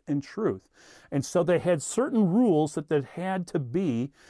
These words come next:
to fit into and be considered to be Holy Scripture. Now, the canon refers to the authoritative books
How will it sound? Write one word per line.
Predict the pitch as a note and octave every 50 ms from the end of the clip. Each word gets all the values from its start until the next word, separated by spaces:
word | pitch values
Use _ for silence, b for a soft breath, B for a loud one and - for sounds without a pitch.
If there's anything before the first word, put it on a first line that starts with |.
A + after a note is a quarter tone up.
| b b b b b
to | - D#3
fit | - - - - A3+ A3+ - - -
into | A#3 C4 C4 C4+ B3 - - - C#3 B2 C3
and | D#3+ D3+ D3
be | D#3 D#3
considered | C#3+ - E3+ D#3+ - - - D3 C#3 D3+ D#3 C#3+
to | - F3+
be | D3+ C#3 C3 B2+ B2+ B2+ C3 -
Holy | - - - C3+ B2 A2+ A#2+ B2
Scripture. | A2+ - - - - - - C3+ - - - A#2 F2 - _ _ _ _ B B B B B B B
Now, | - E3 D3+
the | D3 -
canon | - F#3+ A3 B3 C#4 C4+
refers | A3+ G3+ - - G3 G3+ G3+ -
to | - F#3+ F3+
the | F3+ F#3 F3
authoritative | F3 - - - - D#3 C#3 C#3+ E3 G3+ G#3+ - - D4+ D#4 - -
books | C3+ - - - _ - - - - -